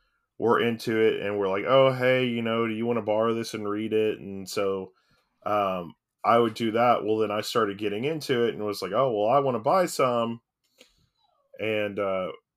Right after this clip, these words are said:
kinda just started from there, and I ended up going back and re-finding that magazine. It was in a stack of 'em in my closet.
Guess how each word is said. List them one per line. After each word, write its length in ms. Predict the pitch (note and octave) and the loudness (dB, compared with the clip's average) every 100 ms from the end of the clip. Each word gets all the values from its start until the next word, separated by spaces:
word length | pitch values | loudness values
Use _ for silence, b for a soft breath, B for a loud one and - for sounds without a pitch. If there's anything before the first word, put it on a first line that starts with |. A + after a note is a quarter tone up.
| _ _ _ _ - | _ _ _ _ -4
kinda 300 | C3 C3 C3 | 0 0 0
just 200 | A#2 - | -6 -6
started 400 | - A2 A2+ G#2+ | 0 0 0 -2
from 200 | G#2+ G2+ | -6 -4
there, 340 | G#2 G#2+ G2+ | -4 -2 -2
and 100 | G2 G2 | -2 -4
I 120 | G#2 | -4
ended 200 | G#2 G#2 | -4 -4
up 140 | G#2 | -6
going 300 | F#2+ G2+ G#2+ | -4 -4 -4
back 300 | G2+ G2 G2+ G#2 | -4 -4 -4 -8
and 220 | F#2 - _ _ _ | -12 -14 _ _ _
re-finding 680 | G2+ A2+ A#2 - G#2+ G#2+ G2+ | -8 -4 -4 -4 -4 -4 -6
that 180 | G2+ F2+ | -8 -8
magazine. 560 | G2+ G#2+ G2+ G2+ G2 | -4 -4 -4 -6 -8
It 100 | G2 | -8
was 260 | E2+ F#2+ G#2 _ | -8 -10 -14 _
in 160 | G2+ G2+ | -8 -8
a 40 | E2+ | -8
stack 380 | - G#2 G2+ G#2 | -6 -4 -4 -6
of 100 | G2 | -8
'em 140 | G2 | -10
in 80 | F#2+ | -10
my 120 | E2+ | -12
closet. 560 | - A#2+ A2+ G#2 F2+ | -2 0 0 -2 -6